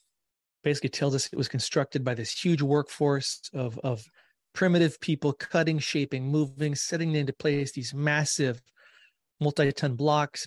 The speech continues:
basically using sleds and ramps, right? And basically then Egyptology tells us that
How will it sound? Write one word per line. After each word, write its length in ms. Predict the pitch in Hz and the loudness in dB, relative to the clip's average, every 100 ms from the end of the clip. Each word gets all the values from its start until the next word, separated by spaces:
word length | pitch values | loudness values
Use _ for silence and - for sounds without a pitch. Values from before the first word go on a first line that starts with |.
| - | -4
basically 380 | 147 - - 139 | -4 -4 -4 0
using 240 | 127 123 | 0 -2
sleds 560 | - - 147 135 123 - - | -2 0 2 0 -4 -12 -10
and 200 | 139 127 | -6 -2
ramps, 520 | 127 101 65 - - 127 | -2 -4 -10 -10 -6 0
right? 300 | 131 156 170 _ - - - - _ - | 0 0 -2 _ -20 -20 -20 -20 _ -2
And 560 | 147 143 143 139 135 - _ _ _ _ _ _ _ _ _ - - - | 2 2 2 2 0 -8 _ _ _ _ _ _ _ _ _ -16 -16 -2
basically 340 | 165 156 - 139 | 0 2 2 4
then 320 | 143 143 139 | 4 4 2
Egyptology 560 | 156 147 - 156 147 139 | 0 -2 -2 0 0 0
tells 340 | - 143 135 | -2 -2 -2
us 160 | 139 - | -6 -4
that 160 | 135 | -6